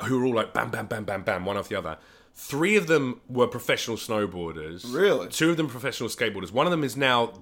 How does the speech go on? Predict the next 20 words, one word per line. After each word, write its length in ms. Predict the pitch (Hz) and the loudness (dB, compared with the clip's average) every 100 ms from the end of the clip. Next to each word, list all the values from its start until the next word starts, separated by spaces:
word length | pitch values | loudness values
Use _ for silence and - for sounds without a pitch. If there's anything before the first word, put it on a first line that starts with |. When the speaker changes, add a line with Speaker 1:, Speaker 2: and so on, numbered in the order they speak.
| - | -14
Speaker 1:
considered 500 | - 139 - 123 110 | -6 -4 -2 -2 -2
the 60 | 110 | -6
greatest, 520 | 110 117 113 - 107 | 0 0 0 -2 -2
one 140 | 107 117 | 0 0
of 180 | 104 | -2
the 140 | 110 113 | -4 -4
best 560 | - 104 98 - - - - - - - | 2 2 2 -2 -6 -12 -20 -20 -20 -4
young 440 | 107 107 101 98 | 2 4 2 -2
British 260 | 82 107 92 | -4 -4 -4
skaters 680 | - 98 90 87 - - - - - - | -2 0 0 -4 -8 -12 -16 -20 -20 -6
in, 360 | 98 95 90 87 - | -4 -2 -4 -8 -12
in 60 | 101 | -10
the 60 | 98 | -6
country. 520 | 98 95 - 76 85 - | -4 -6 -8 -12 -14 -14
Speaker 2:
Really? 380 | 127 139 160 104 - | -2 2 2 0 -6
Speaker 1:
They're 80 | 90 | -8
coming 280 | - 98 87 | -4 -6 -6
for 160 | - | -8
us, 100 | 73 | -10
Brian. 360 | - 80 73 | -10 -8 -8